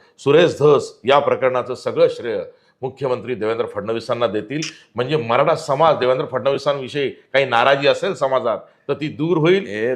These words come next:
Speaker 1: आणि
Speaker 2: तुम-
Speaker 1: मनोज जरांगे पाटलाच्या ऐवजी सुरेश धस यांचं प्रस्थ उभं होईल, अशी काही खेळी आहे?
Speaker 2: हे तुमचे कपोलकल्पित आणि काही
Speaker 1: Devil's
Speaker 2: लोकांचं,
Speaker 1: mind.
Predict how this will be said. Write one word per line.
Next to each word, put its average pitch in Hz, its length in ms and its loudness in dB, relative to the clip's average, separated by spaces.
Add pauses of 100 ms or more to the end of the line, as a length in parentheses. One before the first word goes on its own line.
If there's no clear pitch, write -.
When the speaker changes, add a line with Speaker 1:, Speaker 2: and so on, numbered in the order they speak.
Speaker 1:
आणि 147 160 2
Speaker 2:
तुम- 156 140 -2
Speaker 1:
मनोज 160 160 0
जरांगे 175 340 2
पाटलाच्या 160 480 -2
ऐवजी 147 440 -6
सुरेश 139 380 -4
धस 180 240 2 (360)
यांचं 143 260 -2
प्रस्थ 143 340 -6
उभं 139 200 -4
होईल, 139 240 -4 (220)
अशी - 240 -4
काही 180 200 -2
खेळी 165 260 0
आहे? - 100 0 (480)
Speaker 2:
हे 117 300 -4
तुमचे 117 440 -10
कपोलकल्पित 113 1200 -4 (260)
आणि 101 240 -10
काही 101 260 -2
Speaker 1:
Devil's 160 200 4
Speaker 2:
लोकांचं, 262 260 2
Speaker 1:
mind. 101 180 0